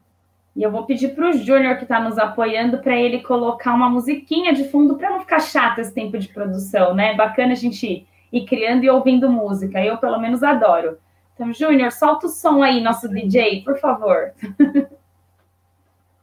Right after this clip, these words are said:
Se quiser deixar também os dez minutinhos lá da nossa apresentação na tela, também pode deixar, tá bom?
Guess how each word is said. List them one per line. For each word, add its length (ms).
Se 80
quiser 320
deixar 340
também 360
os 80
dez 240
minutinhos 520
lá 140
da 140
nossa 200
apresentação 920
na 200
tela, 280
também 280
pode 240
deixar, 480
tá 120
bom? 340